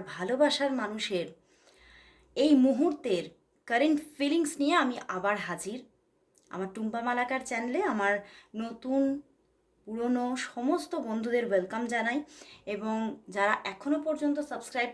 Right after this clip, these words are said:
করে নাওনি, তারা অবশ্যই সাবস্ক্রাইব করে নাও চ্যানেলটিকে এবং প্রতিদিন রিডিং দেখতে থাকো। দেখবে তোমাদের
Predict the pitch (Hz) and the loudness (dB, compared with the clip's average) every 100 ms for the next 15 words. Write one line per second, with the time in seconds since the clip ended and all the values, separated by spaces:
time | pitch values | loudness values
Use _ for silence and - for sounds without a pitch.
0 | - 233 220 - 170 185 226 226 190 190 | -4 -4 -4 -6 -4 -2 0 0 -2 -4
1 | 196 185 175 - 220 214 196 - - 233 | -2 -2 -2 -6 -8 -8 -10 -6 -2 -2
2 | 269 254 247 254 254 247 208 233 226 254 | -2 -6 -4 -4 -4 -4 -6 -6 -8 -6
3 | 349 - - - - 185 185 196 - 240 | -6 -10 -20 -20 -12 -8 -6 -6 -4 -4
4 | 240 302 240 311 285 196 214 208 208 - | -2 -2 -2 -2 -2 -2 -2 -2 -4 -8
5 | 254 247 277 381 - - - _ _ _ | -10 -10 -6 -8 -8 -20 -20 _ _ _
6 | 190 190 190 226 247 247 240 - _ _ | -4 -2 -2 0 2 0 -2 -12 _ _
7 | _ 240 240 269 269 302 | _ -6 -2 0 2 2